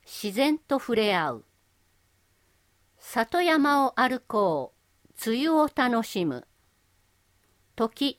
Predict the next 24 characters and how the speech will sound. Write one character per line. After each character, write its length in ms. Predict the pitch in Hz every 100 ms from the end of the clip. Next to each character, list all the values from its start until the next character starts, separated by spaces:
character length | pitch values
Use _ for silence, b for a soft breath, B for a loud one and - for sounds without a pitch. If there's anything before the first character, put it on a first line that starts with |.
| _
と 100 | -
こ 220 | 208 208 202
ろ。 240 | 190 - _ _ b b b -
六 320 | 220 - 320
月 320 | 320 - 294
十 260 | 285 277 294
七 300 | - 269 254
日 320 | 247 - 208
土 180 | 196 202
曜、 380 | 196 160 - - _ -
午 200 | 262 330
前 260 | 247 185 165
九 220 | - 185
時、 240 | - 131 b b b b
東 440 | - 254 320 -
公 300 | - 277 277
民 280 | 277 269 254
館 300 | - 165 160
集 340 | 170 196 180 170
合。 440 | 160 147 135 123 _ _ _ _ _ -
正 400 | - 311 320 277
午 160 | 160
ま 180 | 143 135
で。 220 | 131 123